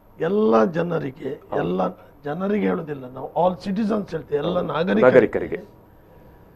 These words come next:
Speaker 1: ಸಾಮಾಜಿಕ, ಆರ್ಥಿಕ ಮತ್ತು ರಾಜಕೀಯ ಮೌಲ್ಯವನ್ನ ಖಾತರಿ ಮಾಡೋದು first.
Speaker 2: ಹೌದು, ಹೌದು.
Speaker 1: ಅಂದ್ರೆ ಸಾಮಾಜಿಕ first.
Speaker 2: ಹೌದು.
Speaker 1: ಅಂದ್ರೆ ಅದು ಬಹಳ prominent ಆದಂತ ಒಂದು ವಿಷಯ, ಸಾಮಾಜಿಕ ನ್ಯಾಯ.
Speaker 2: ಹ್ಮ್.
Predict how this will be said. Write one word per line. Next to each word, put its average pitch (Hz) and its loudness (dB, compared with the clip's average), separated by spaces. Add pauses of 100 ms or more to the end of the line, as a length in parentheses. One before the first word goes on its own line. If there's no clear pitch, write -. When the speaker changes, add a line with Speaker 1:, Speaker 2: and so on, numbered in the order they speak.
(640)
Speaker 1:
ಸಾಮಾಜಿಕ, 202 2 (360)
ಆರ್ಥಿಕ 196 0 (340)
ಮತ್ತು 185 -2
ರಾಜಕೀಯ 190 0
ಮೌಲ್ಯವನ್ನ 160 -4
ಖಾತರಿ 139 -8
ಮಾಡೋದು 120 -6
first. - -6
Speaker 2:
ಹೌದು, - -12
ಹೌದು. 85 -12 (160)
Speaker 1:
ಅಂದ್ರೆ 208 0
ಸಾಮಾಜಿಕ 220 0
first. - -4
Speaker 2:
ಹೌದು. - -8
Speaker 1:
ಅಂದ್ರೆ 180 -4
ಅದು 170 -6
ಬಹಳ 165 2 (460)
prominent 190 0
ಆದಂತ 156 -4
ಒಂದು 151 -6
ವಿಷಯ, 143 -18
ಸಾಮಾಜಿಕ 165 -4
ನ್ಯಾಯ. 147 -14
Speaker 2:
ಹ್ಮ್. - -20